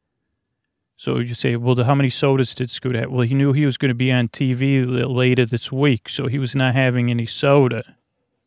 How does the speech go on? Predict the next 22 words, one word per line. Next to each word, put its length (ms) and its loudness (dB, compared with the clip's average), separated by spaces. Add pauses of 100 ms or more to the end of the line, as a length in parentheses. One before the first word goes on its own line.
(760)
Uh, 320 -6
'cause 180 -6
he 100 -4
was, 180 -6
you 80 -2
know, 100 -4
trying 500 0
to 360 -4
look 300 0
his 160 -10
best. 560 -2
Uh, 160 -6
he 80 -4
says 240 -6
soda 360 -2
doesn't 280 -4
help 240 -4
him 160 -6
look 180 -8
his 220 -12
best. 500 -8
Uh, 280 -4